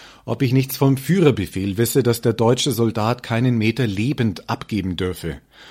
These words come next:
Ob ich auch so ein Feigling sei wie der Oberleutnant, den er ablösen müsse und der sicher vor ein Kriegsgericht komme.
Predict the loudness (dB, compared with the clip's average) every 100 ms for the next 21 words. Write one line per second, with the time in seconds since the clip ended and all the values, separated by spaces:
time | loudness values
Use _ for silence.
0 | -14 -6 -2 -2 2 0 2 0 0 -2
1 | 0 0 0 -4 -4 -4 -2 -4 -4 -2
2 | 0 0 -2 -2 -4 -4 -4 -4 -6 -8
3 | -6 -4 -4 -4 -2 -2 -4 -6 -20 -20
4 | -14 -10 -4 -4 -2 0 -2 -4 -8 -8
5 | -8 -8 -10 -10 -12 -12 -8 -6 -8